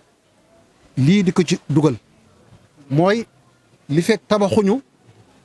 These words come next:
zaawiya bi bu Cheikhul Xaaji Malick tabbi ci biir. Lu nekk daj sëriñ bi xam na ci dara. Mawlana Cheikh El Hadj Mouhamadou Lamine demoon na ba mujj sax amatul famille.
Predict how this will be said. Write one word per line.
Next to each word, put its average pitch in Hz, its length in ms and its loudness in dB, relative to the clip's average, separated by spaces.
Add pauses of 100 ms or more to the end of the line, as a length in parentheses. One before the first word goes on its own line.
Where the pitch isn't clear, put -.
(320)
zaawiya 190 480 0
bi 214 240 -4
bu 165 180 0 (140)
Cheikhul 190 460 -2
Xaaji 175 300 -2
Malick 170 240 0
tabbi 147 200 -2
ci - 120 -8
biir. 151 260 -2 (1900)
Lu 156 100 2
nekk 214 200 0
daj 185 200 0
sëriñ 160 300 0
bi 190 100 2
xam 196 200 -2
na 175 80 2
ci - 100 -4
dara. 151 180 -2 (1400)
Mawlana 185 280 2
Cheikh 180 160 -2
El 170 60 -4
Hadj 190 200 -2
Mouhamadou 180 320 2
Lamine 190 260 2
demoon 190 260 2
na 190 120 0
ba 185 100 0
mujj 196 200 -2
sax 175 240 -4
amatul 190 360 0
famille. 185 360 -2